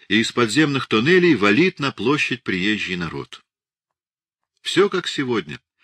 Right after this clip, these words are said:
Все спешат по своим делам. Кто эти двое, что зашли в промежуток между привокзальными ларьками и, повернувшись лицом к каменной стене,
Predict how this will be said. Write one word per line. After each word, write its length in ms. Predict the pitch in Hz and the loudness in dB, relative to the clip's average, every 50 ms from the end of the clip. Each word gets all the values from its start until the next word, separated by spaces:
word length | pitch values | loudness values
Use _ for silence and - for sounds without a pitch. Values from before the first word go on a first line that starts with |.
| _ _ - | _ _ -12
Все 280 | - - - 165 196 | -6 0 4 4 4
спешат 440 | 180 - - 143 - - 147 147 - | 4 2 -4 -4 -2 -2 -2 -2 -4
по 80 | - 120 | -4 -8
своим 340 | - - 104 104 107 104 | -6 -2 -2 -2 -2 -2
делам. 360 | 90 90 85 76 71 65 - _ _ _ _ _ _ _ _ _ _ _ _ _ _ _ _ _ _ _ _ _ _ _ _ _ _ _ _ _ _ _ _ _ _ - | -4 -4 -4 -4 -4 -8 -10 _ _ _ _ _ _ _ _ _ _ _ _ _ _ _ _ _ _ _ _ _ _ _ _ _ _ _ _ _ _ _ _ _ _ -16
Кто 320 | - - - 131 151 156 - | -12 -6 -2 0 0 0 0
эти 280 | - 135 135 - 143 135 | 0 -2 -4 -4 -6 -8
двое, 520 | 123 127 127 135 117 92 78 69 64 64 _ _ _ _ _ _ _ _ _ _ _ _ - | -6 -4 -2 0 2 2 2 0 -4 -8 _ _ _ _ _ _ _ _ _ _ _ _ -12
что 300 | - - - - 95 90 | -10 -8 -4 -2 0 0
зашли 420 | 82 92 90 - - - 101 104 92 | 0 0 -2 -2 -2 -2 -2 -2 -2
в 100 | - - | -2 -4
промежуток 600 | - 92 92 95 95 87 104 101 87 95 85 - | 0 0 0 0 0 -2 -2 -4 -4 -4 -4 -4
между 320 | 90 90 82 76 - 87 | -2 -4 -2 -2 -4 -6
привокзальными 680 | - 85 87 87 90 78 78 92 87 82 82 80 80 80 | -4 -2 -2 -2 -2 -2 -2 -2 -2 -2 -2 -4 -6 -4
ларьками 580 | 78 80 78 - - - 156 147 120 82 - - _ _ - - - - - _ - | -4 -4 -6 -6 -4 -4 -4 -4 -4 -6 -10 -12 _ _ -20 -20 -20 -20 -20 _ -6
и, 80 | 95 85 | -6 -2
повернувшись 720 | - 110 101 107 110 117 135 143 117 - - 104 - - | 0 2 2 2 2 2 2 0 -2 -2 -4 -4 -4 -4
лицом 420 | 98 95 - - - 113 107 95 | -6 -6 -6 -4 -2 -2 -2 -4
к 40 | - _ - | -6 _ -6
каменной 480 | - 104 104 95 92 90 87 82 82 | -4 -2 -2 -2 -2 -4 -4 -4 -6
стене, 500 | - - - - 85 92 127 156 160 151 | -6 -6 -4 -2 -2 0 2 0 0 -2